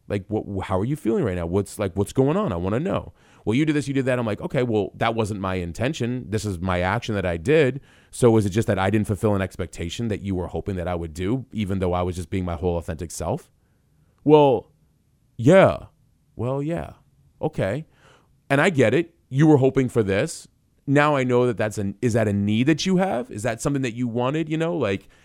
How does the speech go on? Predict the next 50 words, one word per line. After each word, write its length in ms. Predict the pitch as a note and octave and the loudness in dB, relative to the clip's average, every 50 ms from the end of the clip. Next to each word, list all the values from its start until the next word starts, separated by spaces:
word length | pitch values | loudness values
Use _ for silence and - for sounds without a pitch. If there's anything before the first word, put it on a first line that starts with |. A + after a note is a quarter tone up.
| _ _ | _ _
you 80 | - A#2+ | -6 -4
know, 300 | A#2+ A#2 A2 G#2+ G2+ - - | -2 0 0 -2 -2 -4 -6
as 180 | - A2 G#2+ F#2+ | -6 -6 -4 -6
a 60 | G2+ | -6
friend 280 | - - C3 C#3 C#3 D3 | -4 -2 -2 -2 -2 -2
or 40 | |
whatever? 200 | C#3+ C3+ C#3 A#2+ | -2 -4 -4 -4
I 100 | A2 B2 | -4 -4
mean, 180 | C3+ C3+ B2+ B2 | -4 -4 -4 -6
you 100 | B2 C#3 | -6 -4
know, 160 | B2 G2+ F#2+ | -4 -2 0
whatever. 280 | G2+ A2+ A#2 G#2+ E2+ - | 2 2 2 0 0 -4
I'm, 340 | B1 G#2+ G2 - - - - | -8 -10 -12 -12 -16 -14 -8
probably 220 | - D#3+ C#3 C#3+ B2 | -2 0 0 0 2
more 180 | A2+ A2 G#2 | 0 0 -2
so 100 | - - | -2 -4
you'd 140 | G2 F#2+ E2+ | -6 -6 -6
see 80 | - F#2+ | -6 -8
this 140 | E2+ - F2+ | -8 -8 -10
in 80 | D#2+ | -8
partnership, 440 | - F2 D#2 - D#2 - - - - | -6 -6 -6 -6 -8 -12 -14 -12 -8
right? 240 | E2+ D#2 F2+ F2+ - _ _ _ _ _ - | -6 -4 -6 -6 -8 _ _ _ _ _ -2
But 80 | G#2+ | -2
it's 100 | G#2 - | 0 2
like, 260 | A2+ G#2 F#2+ F#2 - _ _ _ _ _ _ _ _ _ _ - | 2 0 0 0 -6 _ _ _ _ _ _ _ _ _ _ -6
you 160 | C#2+ A2+ G#2+ | -4 -2 0
know, 340 | G2+ F#2+ F2+ E2+ D#2+ - _ _ _ _ _ _ _ _ _ _ _ _ _ _ - _ _ | 0 2 0 0 -2 -2 _ _ _ _ _ _ _ _ _ _ _ _ _ _ -20 _ _
so 480 | - - - B2+ A2 G#2 G2 F#2 - - _ _ _ _ - | -12 -2 2 2 4 4 2 0 -4 -10 _ _ _ _ -8
you, 180 | G#2 A2 C#3 | -2 0 0
you 140 | - D3 D#3 | 2 2 4
get 80 | C#3+ F3 | 4 4
what 100 | F3 D#3 | 4 4
I'm 60 | D3+ | 2
saying? 400 | C3 F3+ E3+ F3 F3+ F#3 F#3 D#3 | 0 0 0 0 0 -2 -4 -4
It's 80 | A#2+ A2+ | -4 -4
like, 140 | A#2 - - | -4 -2 0
"Oh, 140 | - F3+ C3+ | 0 0 0
is 60 | A2+ | 0
that, 100 | A#2 G#2 | -2 -4
like, 100 | A2 G2+ | -4 -4
a 60 | G#2 | -2
need 160 | G2 A2 C3+ | -2 -2 -2
that 140 | D#3+ E3+ D3+ | -2 -2 -2
you 100 | E3+ E3+ | -4 -4
had? 180 | E3 E3+ F3 E3 | -4 -4 -4 -6
Like, 100 | C3+ - | -6 -6
I 100 | - A#2+ | -6 -8
didn't 300 | A#2+ A2 A#2 A#2 A#2 A#2+ | -6 -6 -4 -6 -4 -4
know 180 | C#3 D#3+ F#3+ G3+ | -2 -2 -2 -2
that, 280 | D3+ G#2 D#2 - - - | -2 -4 -8 -10 -12 -20